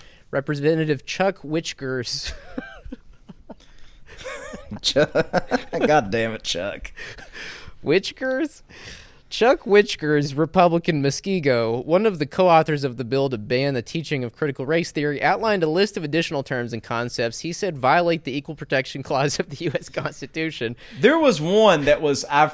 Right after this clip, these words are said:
Speaker 2: I read yesterday that was like, "That's a pure fiction. Nobody had even thought about that word till yesterday."
Speaker 1: Right. Uh, here's some of the words. This is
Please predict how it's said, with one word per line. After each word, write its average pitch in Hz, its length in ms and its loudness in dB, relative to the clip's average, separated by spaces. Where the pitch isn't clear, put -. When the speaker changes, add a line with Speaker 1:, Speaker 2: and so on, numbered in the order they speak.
Speaker 2:
I 143 140 4
read 131 300 0
yesterday 120 360 -4
that 98 140 -8
was 107 260 -8
like, 98 320 -8
"That's 156 320 4
a 131 40 2
pure 165 360 0
fiction. 143 540 0
Nobody 165 420 2
had 143 100 0
even 131 220 -4
thought 135 280 4
about 104 180 -6
that - 140 -8
word 110 240 -6
till 95 140 -8
yesterday." 95 600 -10
Speaker 1:
Right. 135 540 -2
Uh, 160 360 2
here's 196 260 4
some 196 200 0
of 175 40 2
the 160 80 2
words. 117 460 -2
This 170 200 -6
is 120 180 -8